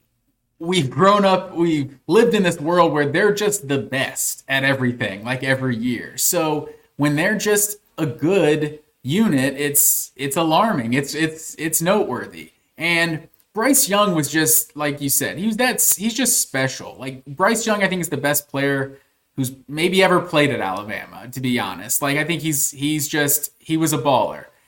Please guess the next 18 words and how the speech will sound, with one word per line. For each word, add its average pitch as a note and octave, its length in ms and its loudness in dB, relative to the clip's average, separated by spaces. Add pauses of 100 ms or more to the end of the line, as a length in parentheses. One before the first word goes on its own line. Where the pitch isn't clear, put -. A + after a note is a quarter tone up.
(240)
And D#3+ 560 0 (880)
he A3+ 280 2
just A3+ 220 2
made G3 320 0
that A#3 200 2
team A3+ 280 2
look A3 180 2
a F#3 80 -2
lot E3+ 340 2
better F#3+ 240 2
than F3 140 -4
they F3 140 -2
were F#3 240 -2
last A2+ 340 -4
year. G#2+ 160 -8
And C3+ 80 -6
I G3 80 -2
think B3+ 460 2